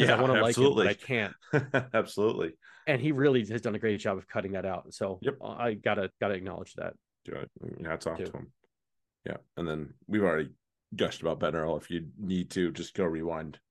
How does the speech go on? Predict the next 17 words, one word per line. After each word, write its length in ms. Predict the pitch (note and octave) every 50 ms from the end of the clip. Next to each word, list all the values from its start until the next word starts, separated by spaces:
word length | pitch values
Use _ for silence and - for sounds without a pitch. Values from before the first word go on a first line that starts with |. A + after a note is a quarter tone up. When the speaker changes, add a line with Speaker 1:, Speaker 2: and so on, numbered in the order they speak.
| _ _
Speaker 2:
<laughs> 200 | B2 B2 - _
even 200 | A2 G#2+ F#2 F#2
if 140 | F#2 - -
it 60 | G#2
Speaker 1:
Yeah. 80 | G2+ F#2+
Speaker 2:
pisses 280 | F#2+ - - - -
you 160 | G2+ G#2+ G2+
off. 300 | A#2 A#2 A#2+ A#2+ - - _
<laughs> 240 | - - - - -
Speaker 1:
But 80 | - C#3
I 20 |
wanna 160 | D#3+ F3 E3 D3
do 80 | D3
some 200 | - - G#2+ F#2
more. 320 | - B2 B2 - - - - _ _
<laughs> 380 | C3+ B2+ - D#3+ - - C#3+ - - - - - _ - - - - - - - - A2+ - -
Speaker 2:
Um, 260 | C#3 A2+ F#2 F2+ F2+